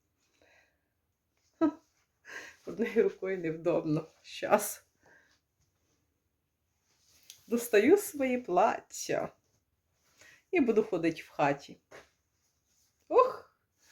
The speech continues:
Це таке плаття, дивіться, яке воно. Воно ніби то кльошне, я вам казала. Тут ось така атласна, бачите,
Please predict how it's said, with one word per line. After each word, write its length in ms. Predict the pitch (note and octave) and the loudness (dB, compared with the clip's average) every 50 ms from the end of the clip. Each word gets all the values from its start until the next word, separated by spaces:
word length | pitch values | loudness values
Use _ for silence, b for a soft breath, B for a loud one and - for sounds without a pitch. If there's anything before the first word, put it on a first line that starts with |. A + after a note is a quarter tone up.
| b b b b b b b b | b b b b b b b b
Це 140 | - G3+ | -6 -4
таке 280 | G3 G3 G3 - - F#3+ | -4 -4 -2 -2 -2 -2
плаття, 420 | F#3 - E3+ G3 A#3 A#3+ - E3 | 0 4 4 6 6 4 2 -2
дивіться, 420 | D#3+ D#3 D#3 D#3 D#3 D3+ D#3 - D#3+ | -4 -2 -2 -2 -2 -4 -4 -4 -6
яке 240 | D#3 D3 - E3+ D#3 | -6 -4 -4 -4 -2
воно. 340 | D3 D#3 D#3+ D#3+ D#3+ D#3+ - B B B B B B B B - - | 0 0 0 0 -2 -4 -8 B B B B B B B B -16 -6
Воно 160 | - G3 G3 | -2 0 0
ніби 320 | F#3 F#3 F3+ E3 D#3+ E3 - - _ _ | 0 0 0 -2 -4 -6 -6 -12 _ _
то 140 | - F3 | -8 -6
кльошне, 560 | F3 F#3+ G3 B3 E4+ G4+ - - - F#3 E3+ D#3+ | 2 6 8 8 8 8 4 -2 -6 -4 -2 -2
я 60 | D#3+ | 0
вам 180 | D#3+ E3 E3+ | 0 -2 -2
казала. 480 | - - F3+ D#3+ E3+ D#3+ C#3+ C3 D3 D3+ B B B B B B B B B _ _ _ _ _ _ _ _ _ _ _ _ _ _ _ _ _ _ | -2 -4 0 2 2 2 2 2 0 -2 B B B B B B B B B _ _ _ _ _ _ _ _ _ _ _ _ _ _ _ _ _ _
Тут 220 | - E3+ D#3+ - | -4 -4 0 2
ось 300 | E3 E3 E3 - - - B B B B B B B B B B _ _ _ _ _ _ _ _ _ _ _ _ _ _ _ _ _ _ _ | 2 2 2 0 -4 -6 B B B B B B B B B B _ _ _ _ _ _ _ _ _ _ _ _ _ _ _ _ _ _ _
така 380 | _ - - - - E3 E3 - _ _ _ _ _ _ _ _ _ _ | _ -16 -12 -8 -6 -8 -8 -8 _ _ _ _ _ _ _ _ _ _
атласна, 720 | - E3 E3 D#3 - - D#3 D3+ - - - D3+ D3+ D3+ b b b b b b b _ _ _ _ _ _ _ _ | -4 -2 -2 -2 -2 -4 -6 -6 -6 -4 -2 0 0 -2 b b b b b b b _ _ _ _ _ _ _ _
бачите, 460 | - E3 E3 - - - - D#3 D#3 | -8 -8 -6 -8 -10 -8 -10 -10 -10